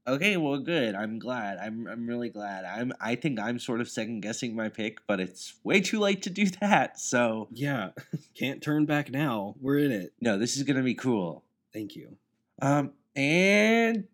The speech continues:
Speaker 2: Take three.
Speaker 1: Okay, so you guys know Austin, right? He is a filmmaker. He's a friend of ours, and he did the movie Good Time with us last season.
Speaker 2: The Safdies.
Speaker 1: Yeah, I told him that we were doing this movie, and he said that during the pandemic,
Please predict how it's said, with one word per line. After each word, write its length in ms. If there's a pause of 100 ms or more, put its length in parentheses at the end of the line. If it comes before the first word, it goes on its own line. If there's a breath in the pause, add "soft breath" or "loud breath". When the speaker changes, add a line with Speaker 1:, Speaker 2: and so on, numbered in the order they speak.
(320)
Speaker 2:
Take 380
three. 340 (400)
Speaker 1:
Okay, 200
so 160
you 120
guys 280
know 240
Austin, 520
right? 340
He 440 (140)
is 160
a 60
filmmaker. 840
He's 240
a 40
friend 220
of 100
ours, 440
and 200
he 140
did 160
the 80
movie 240
Good 300
Time 260
with 180
us 220
last 280
season. 460 (280)
Speaker 2:
The 80
Safdies. 760
Speaker 1:
Yeah, 220
I 100
told 240
him 140
that 160
we 140
were 260
doing 360
this 180
movie, 500
and 140
he 220
said 340
that 240
during 220
the 80
pandemic, 720